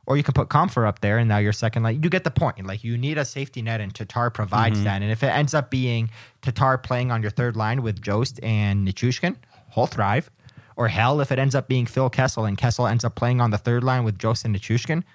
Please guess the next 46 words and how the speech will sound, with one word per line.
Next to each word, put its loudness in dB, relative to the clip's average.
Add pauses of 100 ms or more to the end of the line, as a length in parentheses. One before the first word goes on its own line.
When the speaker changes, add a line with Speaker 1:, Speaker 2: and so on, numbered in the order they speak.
(300)
Speaker 1:
played -2
on 4
the 0
third 2
line 4
in 2
Pittsburgh 0
with 0
the 0
H 0
B 2
K 2
line, 4
and 2
that 2
worked. 0
So -2 (800)
you 2
gotta 4
have 4
somebody 2
who 2
can 0 (180)
cover 2
in -4 (100)
case -2
Newhook's -2
not -4
ready. -2
And -4
we're 0
just -6
not 2
gonna 2
know 4
if -2
Newhook's 0
ready -2
until -4
he -6
gets -6
his -12
shot. -8 (1300)
Speaker 2:
Absolutely. 2 (120)
I 0
mean, 0